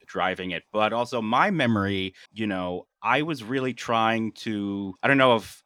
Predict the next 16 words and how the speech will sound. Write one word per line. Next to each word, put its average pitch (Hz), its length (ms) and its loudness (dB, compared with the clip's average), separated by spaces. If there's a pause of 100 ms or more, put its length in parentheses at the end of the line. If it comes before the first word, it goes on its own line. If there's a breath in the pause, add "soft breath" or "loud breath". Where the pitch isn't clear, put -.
if 113 100 -8
I 110 60 2
was 104 100 0
doing 110 220 -2
this 95 160 -8
consciously, 113 560 -4
but 104 160 -2
I 110 60 2
was 107 120 -4
really 147 180 -4
trying 120 600 0
to 107 160 -12
teach - 340 -10
myself 120 540 0
how 117 260 0 (120)
to 98 440 -6